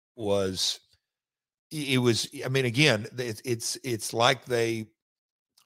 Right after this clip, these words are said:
took the Impact Zone at Universal Studios Orlando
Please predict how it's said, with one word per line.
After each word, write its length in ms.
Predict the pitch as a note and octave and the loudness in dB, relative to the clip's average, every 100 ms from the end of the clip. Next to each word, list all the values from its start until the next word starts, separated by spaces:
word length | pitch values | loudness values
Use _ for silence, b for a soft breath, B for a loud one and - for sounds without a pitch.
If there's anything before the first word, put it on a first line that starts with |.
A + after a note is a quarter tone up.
| - | -6
took 240 | C3 B2+ | -2 -2
the 140 | A#2+ B2 | 0 0
Impact 380 | D3 C3+ A#2 G2+ | 4 4 4 0
Zone 340 | A2+ A2 A#2 | -4 -4 -6
at 80 | G#2+ | -6
Universal 420 | A2 A2+ A#2+ A2+ | -6 0 0 0
Studios 460 | - B2 A2+ G#2+ G#2 | -4 -2 0 0 0
Orlando 680 | G2+ A#2 C#3+ A#2 G2 G2+ | 2 2 2 0 -2 -4